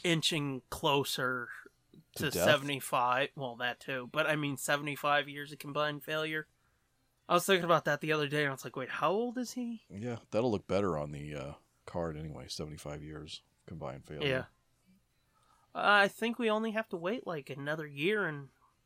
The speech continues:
Speaker 1: there we go.
Speaker 2: Celebrating seventy plus years of combined failure.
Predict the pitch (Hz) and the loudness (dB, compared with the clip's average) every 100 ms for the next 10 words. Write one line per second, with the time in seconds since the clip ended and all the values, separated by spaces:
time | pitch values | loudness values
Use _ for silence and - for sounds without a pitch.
0 | _ _ 156 151 151 165 202 165 - _ | _ _ -6 -4 -2 0 0 -4 -10 _
1 | _ _ _ _ _ _ _ _ _ _ | _ _ _ _ _ _ _ _ _ _
2 | _ _ _ - - 95 104 98 104 92 | _ _ _ -8 -2 2 2 0 -2 -4
3 | 78 - 95 92 98 101 - 98 - 98 | -4 -2 -2 -2 -4 -4 -2 -2 -2 -6
4 | 80 71 69 - - _ _ _ _ _ | -6 -8 -10 -14 -16 _ _ _ _ _
5 | _ - - 92 82 135 - - - - | _ -20 -12 -10 -10 -12 -14 -14 -16 -16
6 | - | -20